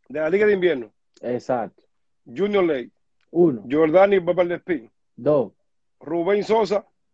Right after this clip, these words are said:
Speaker 2: Tres.
Speaker 1: Y Zoilo Almonte.
Speaker 2: Cuatro, falta uno.
Speaker 1: Ah, y, espérate, se me pasa.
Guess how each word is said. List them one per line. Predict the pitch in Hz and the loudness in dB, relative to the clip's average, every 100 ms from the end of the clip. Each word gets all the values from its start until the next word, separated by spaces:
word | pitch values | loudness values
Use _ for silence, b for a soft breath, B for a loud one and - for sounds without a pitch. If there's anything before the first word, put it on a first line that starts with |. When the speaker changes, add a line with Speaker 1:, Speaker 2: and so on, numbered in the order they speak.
| _ - | _ -2
Speaker 2:
Tres. | 139 139 95 _ _ _ _ _ | 0 0 -2 _ _ _ _ _
Speaker 1:
Y | - 139 | -10 -4
Zoilo | 180 180 | 0 0
Almonte. | 160 147 107 - _ _ _ _ _ _ _ _ _ _ _ | 0 -4 -8 -16 _ _ _ _ _ _ _ _ _ _ _
Speaker 2:
Cuatro, | - 147 139 - | 0 2 2 -4
falta | 107 139 147 147 | -8 -6 -4 -4
uno. | 135 104 95 _ _ _ _ _ _ _ _ | -4 -8 -14 _ _ _ _ _ _ _ _
Speaker 1:
Ah, | 147 185 190 185 151 - _ _ _ _ - | -2 0 2 0 -4 -10 _ _ _ _ -10
y, | 156 170 165 160 156 151 147 139 131 123 _ _ _ _ _ - _ _ _ _ _ _ _ _ | -6 -4 -4 -4 -2 -2 -2 -4 -8 -14 _ _ _ _ _ -20 _ _ _ _ _ _ _ _
espérate, | - 131 120 113 - - - | -12 -10 -12 -16 -20 -20 -14
se | 127 | -10
me | 117 | -10
pasa. | - - 123 | -10 -12 -12